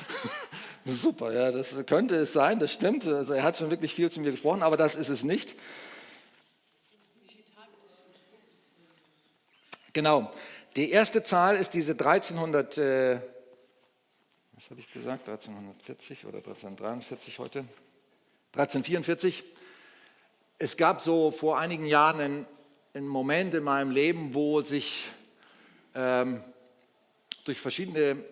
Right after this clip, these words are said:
Dinge, die, die geschehen sind, ich nochmal ganz neu die Entscheidung getroffen habe, "Gott, du sollst an erster Stelle stehen und ich will mit allen Dingen, die in meinem Leben sind, ans Licht kommen und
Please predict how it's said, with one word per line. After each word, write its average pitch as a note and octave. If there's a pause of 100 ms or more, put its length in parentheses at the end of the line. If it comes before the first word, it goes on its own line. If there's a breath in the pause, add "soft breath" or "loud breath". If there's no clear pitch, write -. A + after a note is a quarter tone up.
(160)
Dinge, D3+
die, C3
die B2
geschehen D3
sind, D3 (340 loud breath)
ich A#2+
nochmal C#3
ganz C#3+
neu C#3+
die C#3+
Entscheidung C3+
getroffen C#3
habe, C3+ (160)
"Gott, C#3+
du C3+
sollst C#3+
an B2
erster C#3
Stelle C3+
stehen C#3
und A#2
ich B2
will C3+
mit A#2+
allen C3+
Dingen, C3+
die B2
in B2
meinem A#2
Leben C3+
sind, B2
ans G#2
Licht C#3+
kommen C#3
und A#2